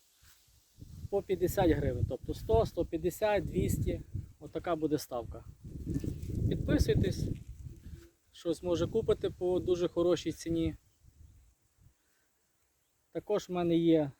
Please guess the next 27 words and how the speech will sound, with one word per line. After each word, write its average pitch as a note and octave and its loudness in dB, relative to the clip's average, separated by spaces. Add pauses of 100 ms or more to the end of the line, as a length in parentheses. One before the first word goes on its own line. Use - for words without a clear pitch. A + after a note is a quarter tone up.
(320)
хто - -2
підписаний, D#3 0
знає, C#3+ 0
що - -10
в C#3+ 0
мене C#3+ 0
є C3+ 0
метод F3+ -4
мікси, F#3 -4
стік G#3 -12
мікси, E3 -2
спот G3+ -2
мікси, F3 -2
ліквіди. E3 0 (1080)
До, G#3+ 4
дуже F3 4
багато E3 6
всього D3+ 4
до D3 6
рибалки. F3+ 2 (340)
Е, D3+ 0
зараз E3+ 4
я E3+ 6
почну - 4
робити, D3+ 6 (640)
е, C#3+ 0 (140)
флети. F#3+ 6